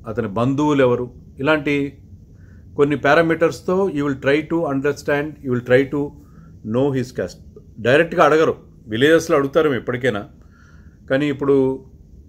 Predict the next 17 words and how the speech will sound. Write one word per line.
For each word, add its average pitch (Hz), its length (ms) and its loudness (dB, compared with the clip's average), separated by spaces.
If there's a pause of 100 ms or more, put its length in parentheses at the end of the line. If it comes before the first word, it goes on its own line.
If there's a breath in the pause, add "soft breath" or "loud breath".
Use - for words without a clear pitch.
(100)
మనంతా 127 400 0
చాలా 127 140 2
పాలిష్డ్ 139 540 0
కదా, 90 200 -2 (520)
మన 123 200 -4
బేసిక్ 160 440 2
ఇన్‌స్టింక్ట్స్ 190 400 -2
అలాగే 175 220 4
ఉంటాయి, 139 280 0
మన 95 140 -8
బేసిక్ 147 440 -2
ఇన్‌స్టింక్ట్స్ 151 420 -8
మారవు. 127 320 0 (1700 soft breath)
మనం 123 180 -2
అందరం 139 380 2
లోపల 156 320 4
అనుకుంటాం, 151 420 -4